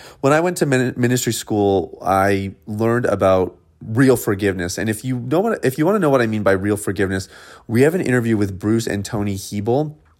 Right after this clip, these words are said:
and they would be, uh, great demonstrations of what I mean by, like, true forgiveness. They just have a remarkable ministry on the subject. Um, and I, I'm not gonna get into all the details today, but what we basically learn in ministry school is when you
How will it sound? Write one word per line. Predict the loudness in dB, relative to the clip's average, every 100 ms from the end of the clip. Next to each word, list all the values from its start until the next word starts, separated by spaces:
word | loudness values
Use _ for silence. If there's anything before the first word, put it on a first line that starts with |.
| _ _ -12 -4
and | 0 0
they | -2 2 2 4
would | 0
be, | 0 -2 -2 0
uh, | 0
great | 2 0
demonstrations | 0 -2 -2 -4 -4 -4
of | 0 0 -2 -12 -20 -6
what | 0
I | 0
mean | 2
by, | 0
like, | 0 -2
true | -4 -6 -4
forgiveness. | -4 -4 -4 -4 -4
They | -4
just | -4 -2
have | -2 -2
a | -4
remarkable | -4 -4 0 0 0 -2 0 0 -4 -20 _ -4
ministry | -2 -2 -2 -4
on | -2 -2 -2
the |
subject. | -4 -4 -2 -4 -6 -10 -16 -14 -16 -18 -12 -2
Um, | 0 0 0
and | 0
I, | 2 2
I'm | 2
not | 2
gonna | 2 0 -2 -14 -20 -2
get | -2
into | 0 2
all | 2
the | 0
details | -2 -2 -2 0
today, | 2 2 4
but | 2 0 -2 -20 -6 2
what | 4
we | 4
basically | 4 4 2 -2 2
learn | 2 2
in | 2
ministry | 0 -2 -4
school | -8 -2 2 2
is | 2 -2
when | -8 -2 0 0
you | 0 0 -2